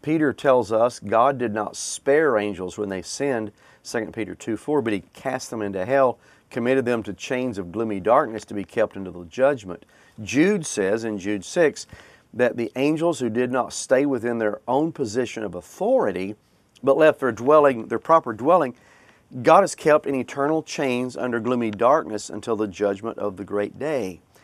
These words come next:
And then we read in Hebrews two sixteen, "For surely it's not the angels that God helps,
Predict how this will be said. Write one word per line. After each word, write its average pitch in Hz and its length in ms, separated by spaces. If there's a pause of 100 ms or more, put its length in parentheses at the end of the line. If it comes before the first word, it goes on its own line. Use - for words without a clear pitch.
(160)
And 120 140
then 160 320 (140)
we 127 160
read 127 180
in 120 80
Hebrews 123 560
two 131 160
sixteen, 147 520 (280)
"For 127 160
surely 240 420
it's 135 160
not 143 220
the 117 240
angels 165 680
that 98 120
God 98 220
helps, 151 400